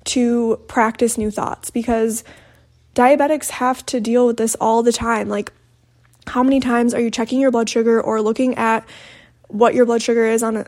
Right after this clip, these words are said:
C G M or whatever, and taking insulin and counting carbs and thinking about how this activity will affect your blood sugar, blah, blah, blah, all of these things.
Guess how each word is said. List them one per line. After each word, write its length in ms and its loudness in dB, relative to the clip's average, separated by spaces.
C 260 0
G 160 4
M 280 2
or 220 -2
whatever, 640 0
and 360 -2
taking 340 -2
insulin 380 0
and 120 -4
counting 320 0
carbs 480 0
and 200 -4
thinking 300 0
about 400 2
how 640 4
this 280 2
activity 400 -2
will 140 2
affect 260 -4
your 60 -2
blood 220 -6
sugar, 200 -6
blah, 180 -4
blah, 100 2
blah, 200 -4
all 260 4
of 60 0
these 180 -2
things. 240 -4